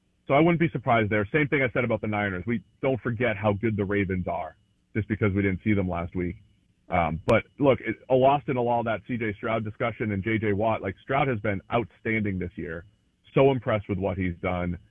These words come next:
I think it's gonna be tough against this Ravens defense, though. So, um, I'll say the Ravens cover it. You know, they come out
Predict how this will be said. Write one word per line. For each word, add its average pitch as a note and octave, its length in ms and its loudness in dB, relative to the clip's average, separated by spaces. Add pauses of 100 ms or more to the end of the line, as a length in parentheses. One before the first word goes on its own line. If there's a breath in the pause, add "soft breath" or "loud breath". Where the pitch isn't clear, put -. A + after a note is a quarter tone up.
(440)
I C3+ 80 4
think B2+ 160 4
it's C3 100 2
gonna A#2+ 160 2
be A2+ 100 2
tough G#2 240 0
against G2+ 240 -2
this F#2+ 140 -4
Ravens F#2 400 0
defense, F2 380 -4
though. E2 260 -2
So, F#2 220 2 (560)
um, F#2 320 2
I'll C3 140 2
say D#3 140 4
the C#3 80 2
Ravens B2+ 400 0
cover B2 320 0
it. A2+ 80 -2 (160)
You G#2+ 120 -6
know, G2+ 80 0
they G#2 160 0
come A2 180 -6
out A2 160 -2